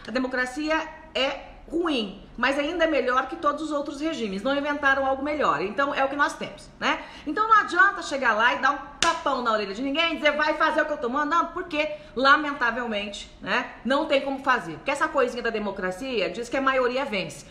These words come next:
Então, a maioria venceu. Havia um grupo, é, de cinquenta e um, cinquenta e dois parlamentares,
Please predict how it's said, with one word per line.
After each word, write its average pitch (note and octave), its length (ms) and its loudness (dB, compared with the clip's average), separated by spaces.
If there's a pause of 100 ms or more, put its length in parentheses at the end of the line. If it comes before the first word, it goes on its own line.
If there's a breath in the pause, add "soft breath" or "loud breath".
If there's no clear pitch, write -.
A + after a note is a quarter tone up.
(180 loud breath)
Então, F#4 240 4
a F#4 40 4
maioria D4 400 2
venceu. D#4 540 -4 (560)
Havia A3+ 240 2
um D4 80 -2
grupo, D#4+ 480 -2 (320 loud breath)
é, G3 300 0
de G#3+ 440 -6
cinquenta C4+ 680 0
e G3+ 280 -4
um, C4 120 -4
cinquenta A3+ 300 -6
e G#3 40 -4
dois - 140 -4
parlamentares, G3+ 760 0